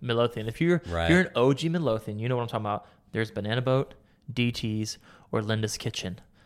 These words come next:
Speaker 1: And that
Speaker 2: What,
Speaker 1: was
Speaker 2: what
Speaker 1: your
Speaker 2: about
Speaker 1: options.
Speaker 2: Caroline's? I thought Caroline's was here.
Speaker 1: Caroline's, it probably was, but it was, it was in
Speaker 2: D T's.
Speaker 1: town.
Speaker 2: D T's, you go to D T's and you smell like smoke for the
Speaker 1: Yeah.
Speaker 2: next week,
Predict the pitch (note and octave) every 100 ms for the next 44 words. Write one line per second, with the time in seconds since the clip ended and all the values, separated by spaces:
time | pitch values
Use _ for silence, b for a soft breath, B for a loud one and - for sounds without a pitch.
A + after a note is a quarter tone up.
0 | b - A2 A2 A#2+ D#3 F3+ G3 - E3
1 | G#2+ E2+ E2+ - - - E3+ - F#3 F2+
2 | D#2+ D#2 D#2 D2 F3+ F#3+ F#3 D#3+ C#3 -
3 | D#3+ D3 A#2 A2+ A2 A2 A#2+ - A2+ C3
4 | A2 D3 C#3 A#2 A2 G#2 A2+ A#2+ A#2+ B2
5 | B2 - - A#2 G#2 A#2 G#2 A#2 A2 G2
6 | G2+ G#2 G2+ F2+ F#2+ G2+ F#2 F2 - F#2
7 | F2 - F2 D#2+ G2+ G#2 G2 - - D#2+
8 | E2 D#2 - -